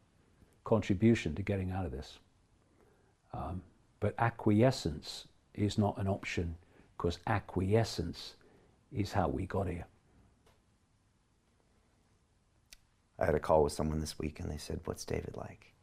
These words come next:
Speaker 2: And I paused and I said, "David is a great man." And I think you are a great man, David.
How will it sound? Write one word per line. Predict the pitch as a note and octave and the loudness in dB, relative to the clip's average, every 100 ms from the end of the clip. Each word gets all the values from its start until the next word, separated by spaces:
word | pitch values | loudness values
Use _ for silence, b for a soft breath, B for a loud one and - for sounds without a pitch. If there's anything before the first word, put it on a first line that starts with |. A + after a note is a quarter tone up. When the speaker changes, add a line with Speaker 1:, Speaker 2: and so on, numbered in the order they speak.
| b b b b b b - | b b b b b b -6
Speaker 2:
And | - | -6
I | |
paused | - D#2 D#2+ - - - - _ _ _ - | -2 -2 -2 -4 -10 -20 -20 _ _ _ -8
and | F2 | -6
I | |
said, | E2 E2 D#2+ | -2 -2 4
"David | E2+ D#2+ D#2 | 4 4 0
is | D#2+ | -4
a | |
great | - D2 D2+ - | -2 -2 -2 -8
man." | - G1+ - b b b - _ b b b b b b b _ - | -10 -10 -12 b b b -20 _ b b b b b b b _ -4
And | D#2+ | -2
I | |
think | E2 - | -2 -2
you | C#2+ | -4
are | - | -4
a | - | -4
great | - - | -4 -6
man, | - - | -10 -10
David. | - - | -12 -12